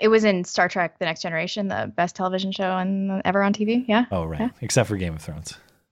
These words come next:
Speaker 1: <sighs>
Speaker 2: Well,
Speaker 1: God damn it, Scott.
Speaker 2: yeah, so if Star Trek was on, you, you'd ditch this show for Star Trek.
Speaker 1: For sure, yeah.
Speaker 2: Oh,
Speaker 1: But it's on
Speaker 2: okay.
Speaker 1: Netflix, so, and I've seen every
Speaker 2: There it is.
Speaker 1: episode a thousand times. Um,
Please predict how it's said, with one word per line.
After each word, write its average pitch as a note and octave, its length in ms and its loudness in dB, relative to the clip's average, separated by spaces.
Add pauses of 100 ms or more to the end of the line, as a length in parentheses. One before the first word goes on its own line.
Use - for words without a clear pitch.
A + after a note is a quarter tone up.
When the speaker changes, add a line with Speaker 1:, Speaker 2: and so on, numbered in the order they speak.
(200)
Speaker 1:
<sighs> - 40 -6 (880)
Speaker 2:
Well, D3 160 2
Speaker 1:
God - 80 -2
damn D3+ 80 -10
it, - 80 -20 (140)
Scott. C3 180 0
Speaker 2:
yeah, F#2 140 4
so C#3+ 180 6
if C3 80 6
Star C#3+ 220 2
Trek B2+ 240 2
was G2 120 -4
on, F2+ 140 -2
you, F#2 340 0
you'd G2 240 0
ditch - 300 -2
this E2+ 140 -4
show D2+ 340 -4
for - 220 -14
Star D2+ 280 -6
Trek. - 400 -12 (520)
Speaker 1:
For A3+ 100 4
sure, G3+ 400 6 (160)
yeah. G#3+ 240 -6
Speaker 2:
Oh, - 40 -6
Speaker 1:
But B3+ 100 4
it's C#4 80 2
on C#4 160 6
Speaker 2:
okay. B3 40 4
Speaker 1:
Netflix, E3+ 340 -2
so, D3 260 -10
and G#3 120 0
I've G#3 120 4
seen A#3 120 2
every G3+ 140 2
Speaker 2:
There F#3+ 80 4
it - 40 -18
is. - 100 -16
Speaker 1:
episode F3+ 80 2
a F3+ 40 -2 (160)
thousand E3 300 -4
times. F#3 420 -12 (460)
Um, G#3 540 4